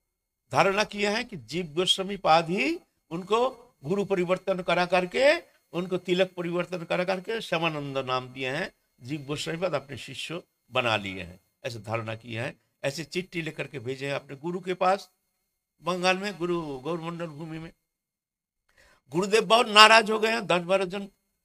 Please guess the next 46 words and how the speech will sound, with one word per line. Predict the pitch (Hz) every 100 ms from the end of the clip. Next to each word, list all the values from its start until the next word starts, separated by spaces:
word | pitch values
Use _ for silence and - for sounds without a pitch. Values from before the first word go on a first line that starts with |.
| -
शिष्य | - 202 -
को | 208
भेज | 185 160 190
दिए, | 190
"तुम | 196 190
लोग | 180 175
खबर | 147 165
लाओ, | 165 190 190 _ _
सही | 156 165
सही | 160 160
बात | 143 143 -
क्या | 135
है?" | 107 113 - _ _ _ _ _ _
शिष्य | - 170 - 220
लोग | 220 214
आए | 202
हैं | 208 202
सब, | 175 190 190 _ _ _
जो | 180
भाई | 156 170
इस | 160
बहाना | 147 147 147 156
में | 151
ब्रज | 131 139
दर्शन | 131 139 -
भी | 151 147
हो | 143
जाएगा, | 147 165 175 147 - _ _ _
वृंदावन | 120 156 147 147 143
भूमि | 139 156
दर्शन | 143 143 156
हो | 143 165
जाएगा, | 185 202 196 113 - _ _ _
हमारे | 127 127
आनंद | 123 127 127 123 123
से, | 110 127 107 - _ _ -
अ, | 104 101 -
थोड़ा | 113
सा | 104 113 104
आनंद | 127 127 143 131
भी | 131
ले | 127
लेंगे, | 123 127 123
राधा | 120 120
रानी | 123
की, | 120 127